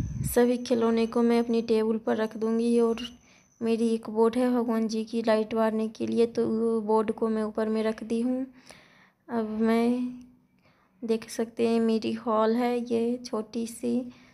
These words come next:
तो हॉल में बर्तन जितना था, उसको मैं सिंक में धर दी हूँ। तो इधर मैं अब झाड़ू दे दूँगी। उधर गेट लगा है, वो मेरी बाथरूम है। तो देख सकते हैं, मैं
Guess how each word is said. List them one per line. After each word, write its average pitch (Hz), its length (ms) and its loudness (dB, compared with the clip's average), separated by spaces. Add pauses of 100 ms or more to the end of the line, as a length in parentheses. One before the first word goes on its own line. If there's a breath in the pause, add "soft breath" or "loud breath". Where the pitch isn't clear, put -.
(180)
तो 233 80 -4
हॉल 226 220 2
में 233 200 2
बर्तन 220 380 0
जितना 226 360 -2
था, 233 200 -4
उसको 226 280 -6
मैं 226 140 0
सिंक 226 400 -2 (800 soft breath)
में 226 240 0
धर 220 260 2
दी 233 220 0
हूँ। 262 340 -2 (680 soft breath)
तो 226 140 -4
इधर 220 320 0
मैं 220 240 0
अब 214 200 -8
झाड़ू 220 420 2
दे 233 240 2
दूँगी। 240 440 0 (2000 soft breath)
उधर 254 240 2
गेट 247 280 2
लगा 233 260 4
है, 240 200 4
वो 226 200 2 (100)
मेरी 226 240 -2
बाथरूम 220 560 0
है। 262 240 0
तो 240 200 -4
देख 226 220 -2
सकते 240 400 -8
हैं, 240 140 0
मैं 233 380 0